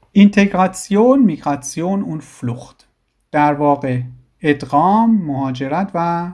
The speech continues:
مسئله فلوخت یا پناهندگی هستش. قبلاً یه ویدیو من ساختم و در مورد تابعیت کشور آلمان یا همون پاس آلمانی صحبت کردم. الان این بالا ظاهر می‌شه. لینکش رو هم پایین توی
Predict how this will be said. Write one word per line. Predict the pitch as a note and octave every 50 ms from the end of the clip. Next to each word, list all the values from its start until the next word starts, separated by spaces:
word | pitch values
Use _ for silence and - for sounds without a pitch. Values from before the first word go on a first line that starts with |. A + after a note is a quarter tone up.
| - -
مسئله | C3+ B2+ B2 C#3 B2+ B2+ C#3
فلوخت | - - C#3+ D3 F#3+ G3+ G3+ -
یا | D#3 D3+ D3+
پناهندگی | D3+ - C3+ B2+ B2 A#2 A2+ A#2 A#2 A#2 A2+ G#2 - - - G#2
هستش. | G#2+ - - - _ _ _ - - - _ _ _ _ _ _ - - _ _ _ _ -
قبلاً | F#3 G3 G3 A#3 C4 C4 C4
یه | C#4 C4+
ویدیو | A3+ G#3 G3 F3+ F#3+ F#3 A3 A#3
من | A#3 A#3+ A#3+ A3
ساختم | - - - D#3+ D3+ C#3+ - - - A3+ A#3+ G#3+ G#3 G#3+ A3+ A3+ - _ _ _ _ _ _ _ _ _ _ _ _ _ -
و | D#3+ D#3
در | E3 E3 D#3+ D#3+
مورد | D#3+ D#3 D#3 D#3 E3+ E3 C#3+ C3+ B2+ B2 B2
تابعیت | - D#3+ D3+ D#3 D3+ D3+ D3 D3 D3 D#3+ E3 D#3 D#3+
کشور | - D3 C3+ - - D#3 D#3
آلمان | D3 C#3 C#3 C#3 D3 F3 G#3 G3
یا | E3 C#3+
همون | C#3+ D#3+ D#3+ -
پاس | - - D3 C3 -
آلمانی | C#3+ C3+ C3+ C#3 C3+ C3+ C#3 E3+ G3
صحبت | G3 - C#3+ C3 B2+ - C3+ C3+ B2+
کردم. | - - B2+ A#2+ A#2+ B2 A#2 A#2+
الان | B2 C3 D3 D3+ D#3
این | D3+ D3+
بالا | C#3 C3 B2+ B2+
ظاهر | B2+ B2+ B2+ B2 B2 B2 F3+ A3 B3
می‌شه. | A#3+ A#3+ A3+ - A#3+ A#3+ A#3+ - - _ _ _ _ _ _ -
لینکش | F3 G3 G#3 G3+ G#3 G3 G3
رو | - F3
هم | F#3 F3+ E3
پایین | - - C#3 C3+ C#3 D3+ D#3+
توی | - - D#3+ D#3+ E3 F3